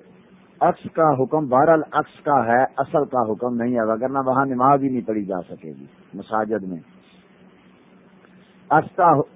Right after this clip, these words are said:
عکس کا حکم جو ہے وہ صرف عکس کا ہی حکم ہوگا، اصلیت کا حکم اس پر لاگو نہیں ہوگا اور اس سے، آ، گستاخی بھی واقع نہیں ہوگی۔ اور دوسرا یہ ہے کہ جب آپ اندر جائیں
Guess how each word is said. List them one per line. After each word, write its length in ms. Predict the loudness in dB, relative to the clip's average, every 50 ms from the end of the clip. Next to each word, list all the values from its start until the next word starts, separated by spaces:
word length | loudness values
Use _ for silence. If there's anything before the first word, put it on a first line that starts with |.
| -10 -6 -2 0 0
عکس 280 | 0 -2 -6 -8 -2
کا 220 | 0 2 2 2 2
حکم 240 | 0 -2 -2 0 2
جو 80 | 2
ہے 220 | 2 4 4 4 4
وہ 200 | 4 4 4 2 2 2
صرف 160 | 0 0 0 -2 -2 0
عکس 300 | 0 0 0 -4 -8 -2
کا 80 | 0
ہی 220 | 0 2 2 0 -2
حکم 260 | -2 -2 -2 -2 0
ہوگا، 280 | 0 0 0 2 0
اصلیت 640 | 0 0 -2 -8 -10 -10 -8 -4 -2 -2 -2 -2 -2
کا 200 | -2 -2 -2 -4
حکم 260 | -4 -4 -4 -4 -4 -6 -8 -10 _ -20 -20 -20 _ _ _ _ _ _ _ -2
اس 120 | -2 -2 0 0
پر 120 | 0 0 2
لاگو 360 | 2 0 0 0 0 -2 -2
نہیں 200 | -2 -2 0 0
ہوگا 340 | 0 0 2 2 2 2 2 0 -2 -8 _ _ _ _ _ -4
اور 180 | 0 2 2 2 2 2
اس 160 | 2 2 2 0 -2
سے، 260 | 0 2 4 4 2 2 -2 -6 -16 -20 _ _ -20 -8 -2
آ، 180 | 2 2 2
گستاخی 680 | 2 0 -2 -6 -4 -2 0 2 2 2 2 0 -2 0
بھی 220 | 0 -2 -2 -2
واقع 460 | 0 0 -2 -2 -2 0 0 0 0 0 -2 -4
نہیں 380 | -6 -6 -4 -4 -4 -6 -6 -6 -4
ہوگی۔ 380 | -4 -4 -4 -4 -6 -10 -12 -12 -14 -20 _ _ _ _ _ _ _ _ -20 -20 _ _ _ _ -20 _ _ _ _ _ _ _ -20 -12 -4
اور 140 | 0 0 0
دوسرا 380 | 0 0 0 0 0 2 2 4
یہ 220 | 4 4 4 4 6
ہے 140 | 6 4
کہ 140 | 2 2 -2
جب 360 | 0 2 4 4 4 4 4 6 6 6 4 4 0 -4 _ 0
آپ 240 | 4 4 4 4 2 -2 -6
اندر 300 | -6 -2 0 0 0 0
جائیں 460 | 0 0 0 0 0 0 0 -2